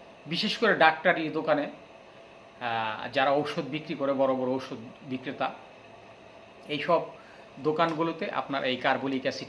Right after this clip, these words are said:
পাবেন। এই কার্বলিক অ্যাসিড ব্যবহারের নিয়ম হচ্ছে,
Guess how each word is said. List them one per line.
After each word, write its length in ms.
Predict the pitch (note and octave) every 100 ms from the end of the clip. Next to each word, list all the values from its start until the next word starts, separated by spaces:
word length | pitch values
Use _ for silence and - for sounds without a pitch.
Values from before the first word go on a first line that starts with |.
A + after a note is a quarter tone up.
| -
পাবেন। 300 | C#3+ A3+ B3+ - - - - -
এই 340 | C3+ C3 B2 -
কার্বলিক 460 | D#3+ E3 F#3 G3
অ্যাসিড 540 | G3 E3+ G3 G3 - D3
ব্যবহারের 420 | D#3 D#3+ E3+ E3+
নিয়ম 280 | E3 E3+ E3
হচ্ছে, 340 | E3+ - G#3